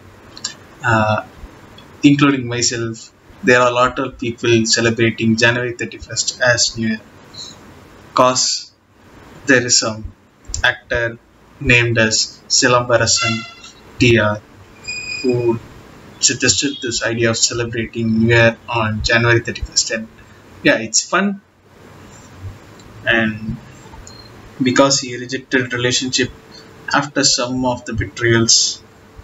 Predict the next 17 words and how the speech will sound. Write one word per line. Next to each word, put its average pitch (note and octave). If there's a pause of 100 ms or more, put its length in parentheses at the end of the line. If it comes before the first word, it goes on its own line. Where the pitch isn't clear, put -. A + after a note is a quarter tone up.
(680)
another C#3
one C3
is -
calling A#2 (920)
Rainbow C#3+ (120)
Nanbar, A2+ (260)
வானவில் C3
நண்பர், A2 (320)
Rainbow C3
Friend. A2 (1700)
For A#2 (120)
those D3
who C3+
don't A2+
know, A2+ (1500)
ask C3+
them. A2+